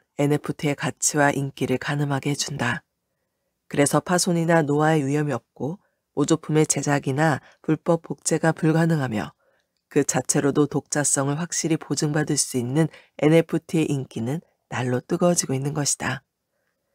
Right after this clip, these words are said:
이러한 엔에프티의 인기는 투자와도 직결된다. 엔에프티 전선에 뛰어든 원로 화가, 자신의 그림을 엔에프티 거래소에 올리는 일러스트레이터,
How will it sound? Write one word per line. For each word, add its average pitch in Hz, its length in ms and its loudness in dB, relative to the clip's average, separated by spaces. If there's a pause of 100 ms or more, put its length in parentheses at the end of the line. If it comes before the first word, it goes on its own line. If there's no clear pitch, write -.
(1000)
이러한 156 340 4
엔에프티의 156 640 0
인기는 127 600 -4
투자와도 180 460 0
직결된다. 139 800 -6 (760)
엔에프티 156 440 0
전선에 151 480 0
뛰어든 139 560 0
원로 143 320 2
화가, 156 460 -6 (440)
자신의 147 420 0
그림을 139 500 0 (260)
엔에프티 165 460 2
거래소에 156 540 0
올리는 135 640 -2 (100)
일러스트레이터, 165 1000 -2